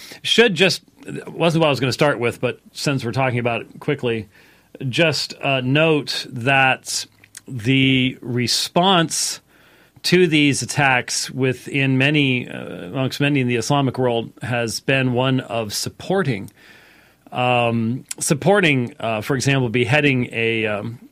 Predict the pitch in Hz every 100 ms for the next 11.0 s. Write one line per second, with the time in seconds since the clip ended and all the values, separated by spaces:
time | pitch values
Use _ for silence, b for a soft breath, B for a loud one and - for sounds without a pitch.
0 | - 120 - 180 165 123 143 139 B B
1 | B - 208 226 262 208 185 165 127 -
2 | - 156 147 156 156 135 - - 160 269
3 | 277 190 190 151 135 131 - 131 123 107
4 | 131 113 113 135 120 - 156 143 151 143
5 | 160 135 120 131 127 127 107 B B B
6 | B B - 135 135 120 135 123 - 170
7 | 185 170 131 - 143 135 - 131 117 -
8 | 107 135 123 123 120 110 - _ _ _
9 | 117 113 110 120 - - 127 - 180 160
10 | 151 - 113 143 151 131 123 135 139 -